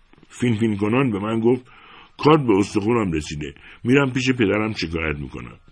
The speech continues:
نمی‌دانم چرا تا آن زمان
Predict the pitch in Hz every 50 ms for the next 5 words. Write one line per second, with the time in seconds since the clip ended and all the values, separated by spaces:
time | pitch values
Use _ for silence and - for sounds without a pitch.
0 | _ _ _ _ _ _ - - - - - - - 196 202 175 143 120 104 98
1 | 87 87 90 - - 113 107 95 90 107 - - 85 82 80 85 80 82 104 120
2 | 120 117